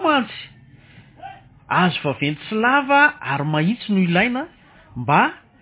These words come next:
hanamboarana lakana. Matoa ny hazo iray lasa lakana, de mahafeno ireo fepetra rehetra ireo.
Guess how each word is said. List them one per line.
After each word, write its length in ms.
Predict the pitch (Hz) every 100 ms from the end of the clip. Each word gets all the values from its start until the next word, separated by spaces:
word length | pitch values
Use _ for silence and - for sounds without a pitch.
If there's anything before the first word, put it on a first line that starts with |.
| _ _
hanamboarana 680 | 123 123 120 117 123 120 120
lakana. 440 | 127 170 190 135 - _ _ _ _ _ -
Matoa 500 | 127 139 160 302 320
ny 160 | 311 277
hazo 300 | 226 156 135
iray 160 | 196 277
lasa 260 | 233 220
lakana, 420 | 196 262 - 165 - _ _ _ -
de 520 | 117 139 131 127 127
mahafeno 680 | 120 117 117 110 170 160 160
ireo 180 | 147 139
fepetra 400 | 143 147 143 139
rehetra 340 | 135 131 -
ireo. 280 | 127 156 185